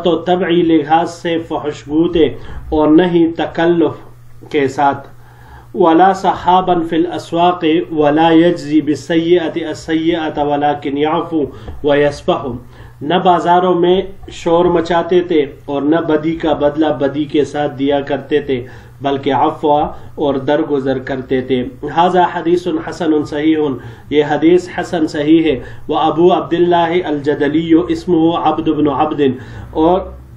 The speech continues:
ابو عبداللہ جدلی، ان کا نام عبد بن عبد ہے۔ ویقال عبد الرحمن ابن عبد،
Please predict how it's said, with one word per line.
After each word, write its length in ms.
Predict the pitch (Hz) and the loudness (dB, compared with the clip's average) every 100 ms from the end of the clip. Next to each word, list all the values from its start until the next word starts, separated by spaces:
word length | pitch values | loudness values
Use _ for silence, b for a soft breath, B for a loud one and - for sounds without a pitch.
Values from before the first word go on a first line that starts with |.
| - - | -20 -8
ابو 300 | 175 165 170 | -2 2 2
عبداللہ 400 | 160 156 180 185 185 165 | 2 2 4 4 2 2
جدلی، 420 | 170 180 151 151 - - | 0 2 2 -2 -6 -6
ان 180 | 160 170 | -2 0
کا 200 | 170 156 | 2 2
نام 260 | 165 180 165 | 4 2 0
عبد 240 | 160 170 | -2 -2
بن 240 | 147 151 | 0 0
عبد 360 | 143 156 180 170 | 0 0 0 0
ہے۔ 180 | 156 160 | 2 2
ویقال 560 | 151 147 143 160 170 | 2 0 0 0 2
عبد 260 | 160 147 127 | 2 0 -2
الرحمن 540 | 143 143 143 160 160 | -2 -2 -2 0 2
ابن 180 | 147 135 | 2 0
عبد، 380 | 139 147 143 | 0 2 0